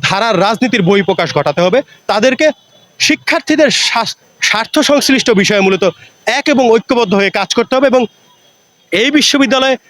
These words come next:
আহ, শিক্ষার্থী বান্ধব কাজের মাধ্যমে একটি ইতিবাচক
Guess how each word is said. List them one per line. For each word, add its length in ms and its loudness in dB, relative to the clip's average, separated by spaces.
আহ, 220 0
শিক্ষার্থী 680 -2
বান্ধব 280 2
কাজের 380 0
মাধ্যমে 460 0
একটি 220 -2
ইতিবাচক 520 -2